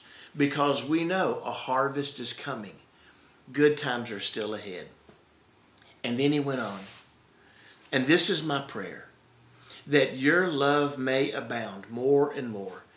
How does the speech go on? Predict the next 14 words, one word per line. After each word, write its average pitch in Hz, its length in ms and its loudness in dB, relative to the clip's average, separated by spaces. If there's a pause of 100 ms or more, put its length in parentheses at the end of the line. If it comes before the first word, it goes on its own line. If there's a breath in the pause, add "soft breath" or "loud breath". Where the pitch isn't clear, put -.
(540 loud breath)
in 127 320 2 (100)
knowledge 151 760 0 (280)
and 135 140 4
in 123 120 2
the 110 60 -2
depth 139 540 0 (120)
of 113 260 -6
insight." 156 720 0 (300 loud breath)
He - 40 -6
said, 139 180 0
"I'm, 139 200 6
I'm 151 120 2
just 139 220 4
praying 196 520 4